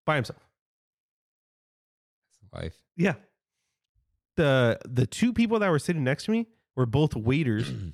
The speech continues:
Speaker 2: <clears throat>
Speaker 1: at Napa Rose. So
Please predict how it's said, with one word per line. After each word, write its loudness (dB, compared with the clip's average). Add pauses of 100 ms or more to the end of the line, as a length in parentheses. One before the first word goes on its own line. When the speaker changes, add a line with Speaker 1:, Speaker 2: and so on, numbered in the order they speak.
(120)
Speaker 2:
<clears throat> -20
Speaker 1:
at -4 (120)
Napa -6
Rose. -8 (1600)
So -4